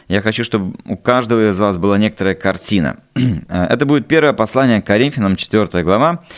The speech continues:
э, первый и второй стих. Замечательные слова, которые Господь, э, говорит каждому из нас.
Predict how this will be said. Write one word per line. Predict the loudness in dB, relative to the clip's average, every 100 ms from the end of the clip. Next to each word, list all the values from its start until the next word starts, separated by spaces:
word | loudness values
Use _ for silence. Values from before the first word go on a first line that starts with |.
| -20 -20 -10
э, | -4 -4 0
первый | 2 4 2 0
и | 0 0 0
второй | 0 0 2 2 0
стих. | -4 -2 -2 -2 -8
Замечательные | -6 -2 0 2 0 0 0 -2
слова, | 0 0 0 0
которые | -2 -2 2 2 2 -2 -10 -20 -20 -4
Господь, | -2 -2 -2 0 0 -2 -2
э, | 0 2 0 -2 -8
говорит | -4 0 2 2 0 0
каждому | 0 0 0 0 0
из | 0 2
нас. | 2 2 -2